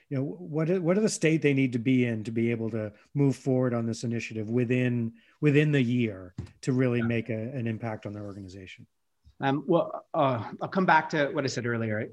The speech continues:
Speaker 2: If you're considering this conversation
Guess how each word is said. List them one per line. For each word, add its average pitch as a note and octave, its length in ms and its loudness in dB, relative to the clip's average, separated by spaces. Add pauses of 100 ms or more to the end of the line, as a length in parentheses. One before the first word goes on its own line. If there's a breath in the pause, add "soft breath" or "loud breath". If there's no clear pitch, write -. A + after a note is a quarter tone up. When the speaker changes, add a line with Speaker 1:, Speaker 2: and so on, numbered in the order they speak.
Speaker 2:
If G3+ 260 8
you're D3+ 280 6
considering A2+ 920 -2 (920)
this C3 240 -2
conversation D3 640 2